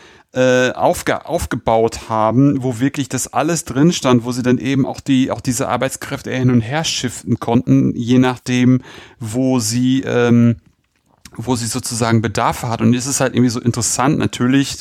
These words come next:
Bruch, N S, B R D. Klar, aber es ist irgendwie so, so schade, dass man da kein,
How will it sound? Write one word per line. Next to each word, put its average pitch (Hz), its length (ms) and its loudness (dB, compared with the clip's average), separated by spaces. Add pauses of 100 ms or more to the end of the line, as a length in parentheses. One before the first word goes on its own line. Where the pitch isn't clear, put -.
(120)
Bruch, 120 480 -4
N 110 220 0
S, 110 360 -2 (120)
B 110 180 2
R 107 100 2
D. 127 380 0 (1400)
Klar, 131 460 0
aber 120 200 0
es 120 100 -8
ist 131 120 -6
irgendwie 131 160 2
so, 113 100 -6 (180)
so 113 200 -10
schade, 135 520 -2
dass 110 200 -2
man 113 200 4
da 117 180 2
kein, - 280 -4